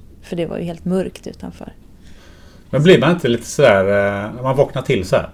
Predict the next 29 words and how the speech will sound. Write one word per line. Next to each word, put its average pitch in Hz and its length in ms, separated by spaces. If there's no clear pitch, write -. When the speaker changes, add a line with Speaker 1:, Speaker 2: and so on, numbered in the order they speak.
Speaker 1:
Mm. 214 360
Speaker 2:
man 120 80
har 117 80
sovit, 92 500
Speaker 1:
Mm. 113 340
Speaker 2:
blir 156 140
man 151 60
inte 123 400
helt 120 300
förvirrad? 95 460
Vad, 117 240
alltså, 120 220
vad 135 180
är, 117 160
vad 139 160
är 110 160
de 120 120
där 95 80
första - 380
tankarna 92 600
som 110 140
far 92 260
genom 90 220
skallen? 123 600
Speaker 1:
Mm. 214 300
Ja, 190 80
jag 202 180
minns 254 320
faktiskt, 196 180